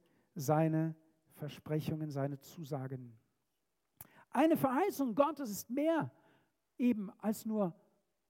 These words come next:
wenn du oder ihr euch gegenseitig was verspricht. Es ist etwas total Großartiges, das wir festhalten müssen. Auch das Wort Gottes, ich habe es heute wieder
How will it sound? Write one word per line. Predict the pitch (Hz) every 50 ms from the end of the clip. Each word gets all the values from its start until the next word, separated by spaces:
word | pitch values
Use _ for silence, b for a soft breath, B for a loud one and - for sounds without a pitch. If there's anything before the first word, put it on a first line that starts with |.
| _ -
wenn | 180 175 180
du | 165 196 226 226 226 208
oder | 190 175 175
ihr | 202 226 202 220
euch | 214 180 -
gegenseitig | - 196 175 190 160 175 175 170 156 - -
was | 190 160 -
verspricht. | - - 147 - - - - 190 - - -
Es | 240 160 - -
ist | 185 - - b b b b b b b b b b _ _ -
etwas | 170 160 - 170 156 - -
total | - - 170 - - 185 190 185 185
Großartiges, | - - 151 170 202 220 - - 190 151 156 165 - 180 156 175 170 160 -
das | 156 123 - -
wir | 147
festhalten | - - - 175 160 - - - - 160 156 - - 151
müssen. | 147 143 131 - - 147 143 - _ _ _ _ _ _ _ _ _ _ _ _ _ _ _ _ _ _ _ _ _ _ _ _ _ _ _ B B B B B B B
Auch | - 180 170
das | - 202 156 -
Wort | 202 202 190 196 -
Gottes, | 208 214 220 - 180 151 - -
ich | 156 156
habe | 180 -
es | - -
heute | 175 180 165 160
wieder | 165 170 175 160 143